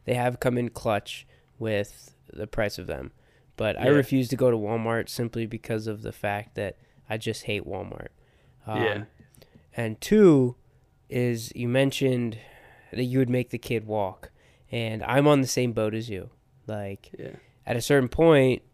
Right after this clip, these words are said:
Speaker 1: you just gotta let 'em walk. But
Speaker 2: Yeah.
Speaker 1: after having three kids,
Speaker 2: Mm-hmm.
Speaker 1: my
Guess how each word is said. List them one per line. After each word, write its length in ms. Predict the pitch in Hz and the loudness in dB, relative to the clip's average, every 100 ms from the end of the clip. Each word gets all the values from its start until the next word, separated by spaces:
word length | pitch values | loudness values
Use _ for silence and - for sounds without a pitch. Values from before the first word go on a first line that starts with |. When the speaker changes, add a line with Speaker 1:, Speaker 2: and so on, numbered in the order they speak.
| _ 131 | _ -12
Speaker 1:
you 80 | |
just 140 | 120 - | -8 -4
gotta 120 | 110 | -2
let 120 | 107 | -2
'em 100 | 101 104 | -6 -6
walk. 380 | 90 80 - - - | -8 -10 -16 -8 -2
But 340 | 123 113 - | 0 0 -4
Speaker 2:
Yeah. 280 | - 113 104 - _ _ - _ - | -2 -2 -4 -10 _ _ -20 _ -4
Speaker 1:
after 320 | 117 - 139 | -4 -2 -4
having 540 | 131 127 131 123 113 - _ _ - | 0 0 0 -2 -4 -8 _ _ -10
three 180 | 113 107 | -8 -6
kids, 480 | 107 90 - - _ _ _ _ _ - _ - | -4 -6 -8 -20 _ _ _ _ _ -20 _ -10
Speaker 2:
Mm-hmm. 220 | 117 117 | -6 -4
Speaker 1:
my 640 | 113 110 110 113 117 120 | -2 -2 0 0 0 -2